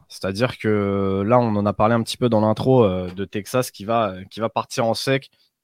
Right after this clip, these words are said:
Là où les équipes sont, euh, quand même des gros, gros noms, euh, du college football ces dernières années, du college football moderne, un petit peu, pour en, si j'ai envie de dire. Et en fait, ce qui me fait chier, moi, sur ces défaites-là, c'est que, bah, t'as quand même, euh, deux ou trois défaites face à d'autres équipes du Texas.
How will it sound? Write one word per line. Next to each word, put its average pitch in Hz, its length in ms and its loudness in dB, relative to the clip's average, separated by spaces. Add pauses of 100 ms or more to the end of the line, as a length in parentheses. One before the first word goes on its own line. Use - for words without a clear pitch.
(200)
Là 107 160 0
où 117 80 0
les 110 220 -2
équipes 123 260 -6
sont, 117 300 -4
euh, 101 300 0 (800)
quand 110 180 4
même 113 160 0
des 104 220 0
gros, 120 560 2
gros 117 220 2
noms, 127 280 2
euh, 98 240 2
du 98 120 -10
college 110 260 2
football 120 320 0
ces 110 120 -4
dernières 107 380 2
années, 123 300 4
du 95 120 -8
college 104 280 -2
football 107 400 2
moderne, 113 440 6
un 104 120 -2
petit - 140 -12
peu, 135 100 2
pour 107 180 0
en, 98 440 0
si - 180 -8
j'ai 104 60 -2
envie 101 180 -4
de 101 40 -12
dire. 147 140 4 (540)
Et 98 60 -4
en 98 60 0
fait, 135 200 0
ce - 40 -12
qui 107 100 -8
me 98 60 -6
fait 110 140 -2
chier, 139 160 2
moi, 131 140 2
sur - 180 -4
ces 107 140 -4
défaites-là, 104 420 0
c'est 107 140 -4
que, - 160 -6
bah, 98 160 0
t'as 98 120 -4
quand 117 240 4
même, 135 100 2 (520)
euh, 95 300 0
deux 95 180 -2
ou 123 120 0
trois 127 220 6
défaites 123 520 4
face - 260 2
à 98 80 0
d'autres 131 300 0
équipes 135 220 -4
du 113 140 -6
Texas. 131 460 4